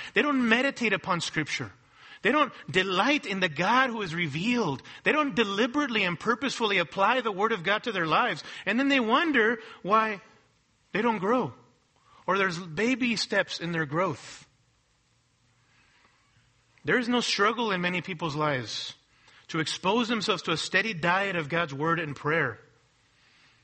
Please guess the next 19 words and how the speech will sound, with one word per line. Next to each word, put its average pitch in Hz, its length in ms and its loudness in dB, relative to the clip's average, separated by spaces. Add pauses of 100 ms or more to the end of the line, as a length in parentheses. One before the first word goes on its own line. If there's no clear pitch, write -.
(360)
You 170 80 -6
know 220 120 0
what 214 140 0
else, 220 200 0
too? 262 340 -2 (240)
They 180 120 4
are 247 120 2
in 196 160 -2
no 220 200 4
accountability 220 760 0
group 147 320 -4 (380)
where 165 120 2
they're 175 120 2
encouraged 196 560 0
to 190 60 -4
pray 214 440 0
and 190 120 -6
to 160 80 -6
study, 180 520 -2